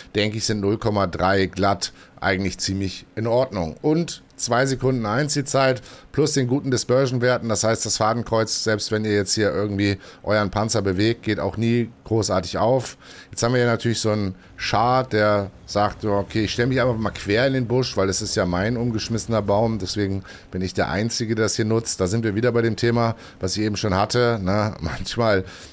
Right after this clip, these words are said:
ähm, wie eben auf dem Hügel auf Himmelsdorf, manchmal ist der Feind halt einfach eher der eigene Mitspieler. Aber da muss man ganz ruhig bleiben, man muss das aussitzen, im Zweifel wegfahren. Ähm, hier passiert jetzt ja auch gerade nicht allzu viel.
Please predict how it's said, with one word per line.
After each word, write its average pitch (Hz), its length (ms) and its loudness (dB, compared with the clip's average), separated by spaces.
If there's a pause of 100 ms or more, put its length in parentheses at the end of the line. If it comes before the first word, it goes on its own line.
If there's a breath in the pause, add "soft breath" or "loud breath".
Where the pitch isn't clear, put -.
(140 loud breath)
ähm, 92 440 2 (100)
wie 131 260 0 (100)
eben 123 240 0
auf 107 120 -2
dem 110 140 -4
Hügel 127 300 2
auf 95 140 0
Himmelsdorf, 123 640 0 (260 loud breath)
manchmal 120 300 0
ist 117 140 -4
der 104 100 2
Feind 120 460 -2
halt 95 180 0
einfach - 500 -2
eher 98 220 2
der 90 220 0
eigene 90 360 0
Mitspieler. 139 800 0 (640 loud breath)
Aber 156 520 4
da 120 140 2
muss 143 200 0
man 139 140 2
ganz 127 180 2
ruhig 147 220 2
bleiben, 147 500 2
man 123 140 2
muss 131 140 0
das 113 160 0
aussitzen, 131 640 0
im 135 200 -2
Zweifel 120 480 2
wegfahren. 139 600 0 (340 loud breath)
Ähm, 120 280 2
hier 117 180 0
passiert 135 320 -2
jetzt 135 180 0
ja 104 100 2
auch - 160 0
gerade 101 260 2
nicht 92 220 -4
allzu 98 260 -2
viel. 143 380 0